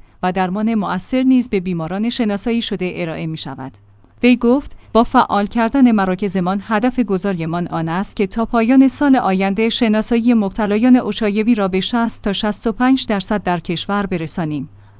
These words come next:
معاون وزیر بهداشت در پاسخ به پرسشی مبنی بر استفاده از هوش مصنوعی در شبکه بهداشتی کشور گفت:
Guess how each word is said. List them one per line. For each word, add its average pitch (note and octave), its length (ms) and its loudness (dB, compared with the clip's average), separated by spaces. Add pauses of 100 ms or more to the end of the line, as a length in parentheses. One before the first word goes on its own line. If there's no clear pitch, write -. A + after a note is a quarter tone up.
معاون A3+ 540 4
وزیر B3 360 2
بهداشت F3+ 560 -4
در G3 160 2
پاسخ B3+ 460 -2
به G#3 120 -2
پرسشی G3 500 -2
مبنی G#3 380 0
بر G3+ 200 0
استفاده G#3 540 -2
از A#3+ 160 0
هوش C#4 200 -4
مصنوعی G3 720 0
در G3 120 0
شبکه A#3 580 0
بهداشتی F#3+ 600 -2
کشور F3 440 -4
گفت: F#3 380 -6